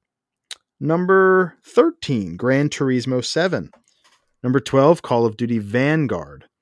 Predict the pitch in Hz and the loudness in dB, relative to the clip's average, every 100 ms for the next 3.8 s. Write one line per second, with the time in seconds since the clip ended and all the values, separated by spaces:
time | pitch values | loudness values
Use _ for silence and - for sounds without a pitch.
0 | _ _ _ _ - 123 151 147 147 175 | _ _ _ _ -6 4 6 6 6 2
1 | 135 90 90 101 95 - - 117 113 113 | 0 -4 -6 -6 -6 -8 -8 -8 -10 -14
2 | _ _ _ - - _ _ - 135 127 | _ _ _ -20 -20 _ _ -6 2 4
3 | 160 185 - 180 190 180 104 | 6 4 4 4 6 4 0